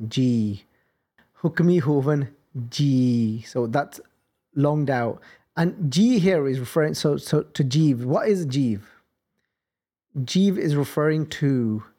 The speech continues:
when we've got Karam, so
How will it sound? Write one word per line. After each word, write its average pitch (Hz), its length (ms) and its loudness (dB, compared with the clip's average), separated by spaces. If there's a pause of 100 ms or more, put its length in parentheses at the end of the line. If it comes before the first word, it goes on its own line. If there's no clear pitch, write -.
(400)
when 156 560 0
we've 143 320 0
got 127 420 -2 (1080)
Karam, 139 460 -2 (640)
so 120 580 -2